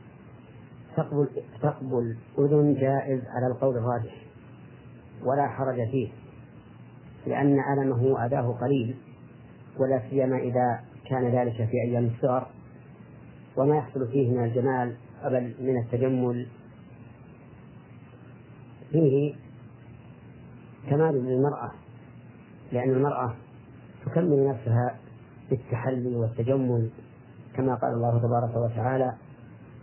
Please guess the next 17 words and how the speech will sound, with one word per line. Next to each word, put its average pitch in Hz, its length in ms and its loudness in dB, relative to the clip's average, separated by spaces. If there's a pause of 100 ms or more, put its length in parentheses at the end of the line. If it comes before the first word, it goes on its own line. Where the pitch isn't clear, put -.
(200)
'وإذا 123 280 4
بشر 131 300 0 (160)
أحدهم 123 440 0 (120)
بما 131 260 4
ضرب 127 260 0
للرحمن 123 680 0
مثلًا 120 500 0
ظل 131 200 0
وجهه 123 400 0
مسودا 120 500 -2
وهو 120 220 2
كظيم، 117 340 0 (840)
أو 139 160 4
من 127 140 -2
ينشأ 123 440 0
في 110 60 -2
الحلية 120 440 0